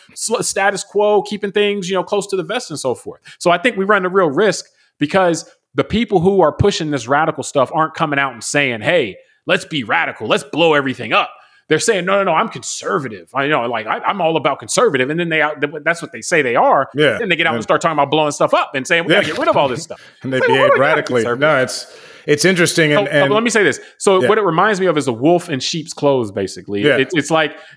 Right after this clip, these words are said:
Speaker 1: you're, you're, you're, you're, you're telling all the people that are actually conservative that you're conservative in order to push something that's not conservative.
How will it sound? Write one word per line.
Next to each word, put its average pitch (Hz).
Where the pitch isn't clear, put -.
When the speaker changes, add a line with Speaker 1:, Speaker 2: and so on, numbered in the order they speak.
Speaker 1:
you're, 147
you're, 151
you're, 151
you're, 147
you're 135
telling 208
all 185
the 170
people 180
that 143
are 160
actually 147
conservative 123
that -
you're 208
conservative 107
in 131
order 143
to 127
push -
something 123
that's 117
not 127
conservative. 104